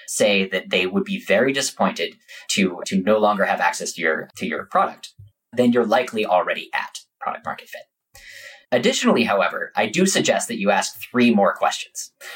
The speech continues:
First being, who would get the biggest benefit from using this product? Second is, what benefit do you get from using this product? And third is, how can we improve this product for you? It's important to make sure that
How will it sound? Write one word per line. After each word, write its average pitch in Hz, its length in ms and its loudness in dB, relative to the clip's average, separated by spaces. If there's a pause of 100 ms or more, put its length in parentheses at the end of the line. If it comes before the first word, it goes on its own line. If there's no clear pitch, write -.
(140)
First 170 320 0
being, 113 420 2 (260)
who 156 140 4
would 147 140 2
get 143 160 2
the 123 80 -2
biggest 123 320 0
benefit 135 400 2 (180)
from 117 160 2
using 117 320 2
this 165 160 -2
product? - 400 -2 (560)
Second 143 540 0
is, 120 420 2 (300)
what 117 280 0
benefit 127 460 -2
do 98 220 -6
you 202 160 2
get - 260 -12 (220)
from 92 180 0
using 78 240 -10
this - 100 -16
product? - 440 -6 (500)
And 101 180 -2
third 143 240 2
is, 104 300 -2
how 127 240 -2
can 123 160 0
we 107 100 0
improve 98 380 -2
this 78 160 -8
product - 300 -4
for - 140 -12
you? - 160 -16 (880)
It's 233 160 0
important 101 500 0
to 120 80 2
make 107 160 4
sure 101 160 2
that 92 160 0